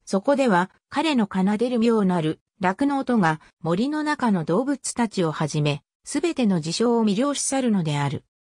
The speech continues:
リストはこの壺からの霊感でこの交響詩を書き、このような経緯を楽譜の冒頭に記したという。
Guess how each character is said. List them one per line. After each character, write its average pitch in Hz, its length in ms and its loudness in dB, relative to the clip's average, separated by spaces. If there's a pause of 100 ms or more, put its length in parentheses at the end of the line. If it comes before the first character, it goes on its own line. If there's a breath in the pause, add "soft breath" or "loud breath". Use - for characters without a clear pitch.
(160)
リ 226 140 0
ス - 140 -6
ト 262 120 -2
は 180 120 2
こ - 160 0
の 262 120 0
壺 302 280 -2
か 262 100 0
ら 226 100 2
の 196 140 2
霊 175 180 0
感 240 240 2
で 233 120 0
こ 208 160 -2
の 233 120 0
交 294 300 0
響 294 220 -2
詩 196 180 0
を 156 120 2
書 190 100 -4
き、 - 260 -6 (260)
こ 190 140 0
の 262 100 0
よ 302 180 0
う 269 60 2
な 202 140 0
経 226 180 0
緯 185 200 2
を 160 180 0 (240)
楽 175 260 -2
譜 311 140 -4
の 285 100 0
冒 247 220 0
頭 269 240 -2
に 254 120 -2
記 233 300 -2
し - 160 -6
た 254 140 -6
と 160 100 -2
い 143 180 -4
う。 131 140 -8